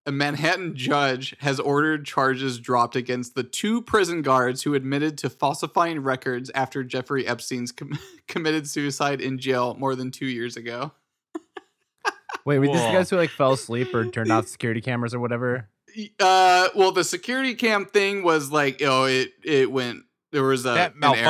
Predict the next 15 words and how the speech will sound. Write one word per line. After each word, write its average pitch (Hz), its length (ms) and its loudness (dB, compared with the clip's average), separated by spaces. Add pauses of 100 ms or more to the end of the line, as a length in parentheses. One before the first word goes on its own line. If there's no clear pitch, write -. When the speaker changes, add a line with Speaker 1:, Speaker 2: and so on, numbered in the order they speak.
(120)
Speaker 3:
malfunctioned. 98 280 -6 (200)
Speaker 1:
That 170 160 4
malfunctioned, 139 640 0
yeah. 110 140 -6
Speaker 2:
Oh, 165 140 4
I 143 40 -2
mean, 180 80 0
it 190 40 2
was, 190 160 2
it 208 60 4
was 202 200 2
a, 151 420 2
a 139 40 -4
cosmic 147 480 -2
ray 135 340 0